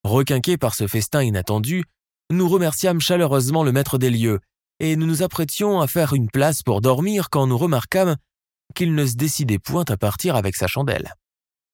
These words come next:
Vous voulez certainement savoir pourquoi je vous ai demandé de redescendre de l'esplanade tout à l'heure. Eh bien, je vais vous le dire, puisque vous semblez tout prédisposé à l'écouter. Piqués par la curiosité, nous prêtâmes tous une oreille attentive.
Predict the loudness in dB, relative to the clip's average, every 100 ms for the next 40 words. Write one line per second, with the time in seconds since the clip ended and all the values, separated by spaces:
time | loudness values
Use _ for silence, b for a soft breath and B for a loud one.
0 | _ _ _ _ _ _ _ -6 -2 -2
1 | 0 -2 0 0 0 0 0 0 -2 -4
2 | 0 0 0 0 2 2 0 0 0 0
3 | 0 0 0 0 0 -2 -2 0 0 0
4 | -2 0 2 0 -2 _ _ _ _ _
5 | _ _ _ _ _ -2 0 0 0 0
6 | 0 -2 -2 -6 -12 _ _ _ _ _
7 | _ _ _ -4 -4 -2 -2 -2 0 0
8 | 0 -2 -6 -2 -2 -2 -2 -2 0 0
9 | -2 -2 -4 -4 -6 -8 _ _ _ _
10 | _ _ _ _ _ _ -10 -6 -4 0
11 | 0 0 0 2 2 2 0 0 -2 -2
12 | -2 0 0 -2 -2 0 2 2 0 0
13 | -2 -4 -8